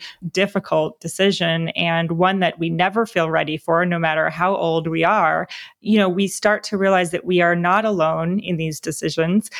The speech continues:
that there is a sense of community, even if, you know, we are not making these decisions in community. And so that was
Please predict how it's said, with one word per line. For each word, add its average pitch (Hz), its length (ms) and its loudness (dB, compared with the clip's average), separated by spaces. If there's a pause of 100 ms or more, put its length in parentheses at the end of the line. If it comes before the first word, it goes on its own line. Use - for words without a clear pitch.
(220)
that 175 220 0 (120)
there 175 260 2
is 214 480 2
a 175 100 0
sense 165 380 -2
of 160 260 0 (340)
community, 175 560 2 (300)
even 170 220 2
if, - 280 -2 (220)
you 180 140 0
know, 165 280 0 (200)
we 175 120 2
are 170 140 4
not 165 380 0 (260)
making 190 420 2
these 170 200 -2
decisions 160 440 -2
in 165 120 -2
community. 165 480 0
And 185 120 0
so 196 140 0
that 196 180 2
was 208 220 -2